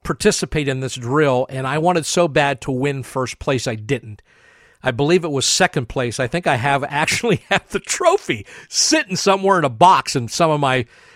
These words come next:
memorabilia, uh, which someday probably just get thrown away. But anyways, I, it always takes me back. And I remember I studied, and I, you know, I knew,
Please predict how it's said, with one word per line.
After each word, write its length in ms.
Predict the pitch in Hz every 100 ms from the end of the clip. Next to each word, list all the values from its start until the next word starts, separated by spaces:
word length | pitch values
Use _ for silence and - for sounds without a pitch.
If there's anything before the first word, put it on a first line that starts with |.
| _
memorabilia, 920 | 135 160 151 123 147 143 120 107 117 - _ _ _ _ _ _ _
uh, 420 | - 147 139 131 131
which 180 | 135
someday 340 | - 151 143 131
probably 380 | 143 135 127 117
just 200 | 117 -
get 120 | 113
thrown 260 | - 131
away. 220 | 117 131 123
But 160 | 131
anyways, 460 | 175 233 143 131 -
I, 160 | 151 -
it 260 | 165 156 143
always 360 | 180 220 -
takes 320 | - 175 -
me 120 | 143 120
back. 580 | 123 101 - - - _ _ _ _ _ _ _ _ _ _ _ _ _ _
And 140 | 123 139
I 60 |
remember 500 | 180 185 170 165 147
I 100 | 135
studied, 540 | 123 - 143 139 147 135
and 160 | 123
I, 160 | 120 123
you 320 | 127 139 135
know, 140 | 127
I 140 | 127 123
knew, 580 | 127 151 165 165 151